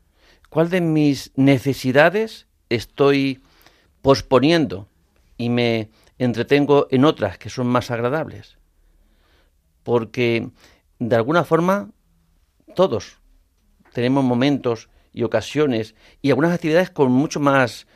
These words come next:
claridad, ¿no? Que las posponemos, las posponemos. Una forma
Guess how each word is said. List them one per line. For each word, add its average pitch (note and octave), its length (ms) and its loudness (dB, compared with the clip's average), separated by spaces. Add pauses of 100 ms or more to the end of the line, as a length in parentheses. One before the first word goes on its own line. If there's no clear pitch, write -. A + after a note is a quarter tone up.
(240)
claridad, A#2 540 2
¿no? B2+ 240 -8 (260)
Que - 80 -10
las A2 240 0 (340)
posponemos, A#2+ 760 0 (140)
las G#2+ 180 -4
posponemos. G2+ 800 -10 (2000)
Una E3+ 240 2
forma F#3 480 0